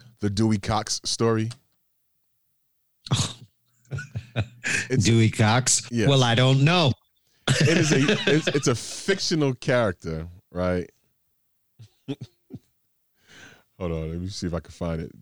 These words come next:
Speaker 1: Dewey Cox. There he is.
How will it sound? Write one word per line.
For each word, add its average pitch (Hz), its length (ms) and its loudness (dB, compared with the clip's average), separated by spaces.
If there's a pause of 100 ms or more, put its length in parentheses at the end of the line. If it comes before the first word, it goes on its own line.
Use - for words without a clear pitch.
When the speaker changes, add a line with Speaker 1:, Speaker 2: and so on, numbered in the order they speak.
(120)
Speaker 1:
Dewey 98 680 -4 (1700)
Cox. - 680 -10 (180)
There 156 160 0
he 95 160 0
is. 87 420 -6